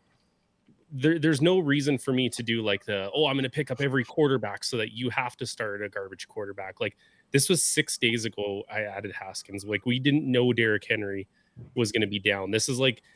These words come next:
this is my time of year where all I'm thinking about is greedy Steve is deciding to, like,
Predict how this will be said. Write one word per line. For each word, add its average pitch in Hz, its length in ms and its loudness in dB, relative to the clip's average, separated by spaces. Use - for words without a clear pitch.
this 143 200 4
is 175 140 0
my 135 200 2
time 139 280 2
of 135 60 2
year 110 280 0
where 107 300 0
all 127 280 4
I'm 165 100 6
thinking 120 200 0
about 190 240 2
is 110 300 -4
greedy 135 420 -2
Steve 110 640 -8
is 117 160 0
deciding 120 520 2
to, - 200 -4
like, 107 380 -4